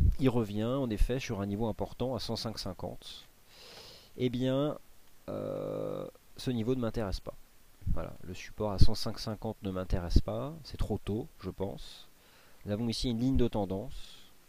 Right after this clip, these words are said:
Euh, je serais pas surpris que le marché aille la chercher. Euh,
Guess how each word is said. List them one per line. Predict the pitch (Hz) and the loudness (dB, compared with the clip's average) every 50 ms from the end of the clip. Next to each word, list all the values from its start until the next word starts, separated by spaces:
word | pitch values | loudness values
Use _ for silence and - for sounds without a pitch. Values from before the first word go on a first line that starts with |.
| - - - - - - - - - - | -20 -20 -20 -20 -20 -20 -20 -20 -20 -18
Euh, | - - - | -18 -16 -16
je | - | -14
serais | - - 95 | -12 -12 -8
pas | - 98 | -8 -6
surpris | - - 120 113 - 127 120 | -6 -6 -6 -4 -4 -4 -2
que | - 113 | -2 -2
le | |
marché | 101 101 95 - - 120 | -2 -2 -2 -4 -2 -2
aille | 107 101 | -2 -2
la | 95 95 | -2 -4
chercher. | 98 - 98 - - - - 117 151 165 - - - - - - - - _ - - - - - - - - - - - - - - - - - - - - - - | -4 -6 -8 -10 -10 -10 -10 -10 -10 -12 -16 -20 -20 -20 -20 -20 -20 -20 _ -20 -20 -20 -20 -20 -20 -20 -20 -20 -20 -20 -20 -20 -20 -20 -20 -20 -20 -20 -18 -12 -8
Euh, | - 87 85 85 85 | -6 -6 -4 -4 -6